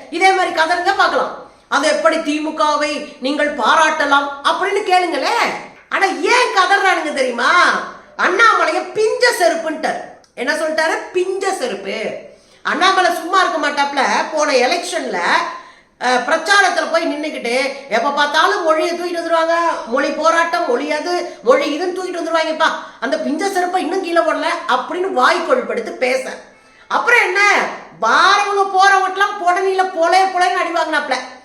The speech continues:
அப்பதான் ஒரு பத்திரிகையாளர் சந்திப்புல நம்ம அண்ணன் செல்லூர் ராஜ் பேசுறாப்ல. அப்ப பேசும்போது சும்மா வச்சு செஞ்சாரு செல்லூர் ராஜ். என்ன தெரியுமா பேசினாரு? "ஏங்க, இவர் பேசுனதுல இருந்து இவர் தரம் என்ன, குணம் என்ன, எல்லாம் தெரிஞ்சு போச்சுங்க.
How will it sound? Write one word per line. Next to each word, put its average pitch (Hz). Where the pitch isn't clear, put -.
அப்பதான் 381
ஒரு 349
பத்திரிகையாளர் 339
சந்திப்புல 320
நம்ம 349
அண்ணன் 330
செல்லூர் 330
ராஜ் 294
பேசுறாப்ல. 277
அப்ப 311
பேசும்போது 403
சும்மா 339
வச்சு 339
செஞ்சாரு 320
செல்லூர் 269
ராஜ். -
என்ன 311
தெரியுமா 392
பேசினாரு? 330
"ஏங்க, 294
இவர் 311
பேசுனதுல 359
இருந்து 311
இவர் 285
தரம் 294
என்ன, 254
குணம் 294
என்ன, 269
எல்லாம் 349
தெரிஞ்சு 320
போச்சுங்க. 311